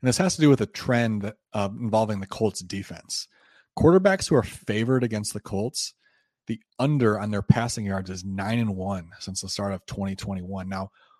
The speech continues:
why is this happening? I think it really just has to do with the Colts defense has been underestimated. Pretty continuously, we've seen this line at a point with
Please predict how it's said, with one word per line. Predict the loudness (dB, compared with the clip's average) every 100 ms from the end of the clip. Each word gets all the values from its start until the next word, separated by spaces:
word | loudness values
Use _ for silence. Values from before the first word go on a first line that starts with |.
| _ _
why | 4 6 6
is | 4 2
this | 0 0
happening? | -2 -4 -4 -12 -12 _ _ -4
I | 4
think | 6
it | 8
really | 8 6
just | 4
has | 0 0
to | 4
do | 4
with | 4 -2 _ _ _ _ _ _ _ _ _ _ -8
the | -2 0
Colts | 4 4 4
defense | -2 2 0 0
has | -4
been | -2 -2 0
underestimated. | 2 4 2 -2 -6 -10 -14 -18 _ _ _ _ _ _ _ _ _ -4
Pretty | 2 4
continuously, | 4 0 0 2 2 2 0 -2
we've | -2 -4
seen | -4 -4 -4 -4 -6 -8
this | -8 -8 -8
line | -6 -4 -4 -6 -8 -14 _ _ _
at | -4
a | -2
point | 0 0 -4 -8
with | -8 -8 -10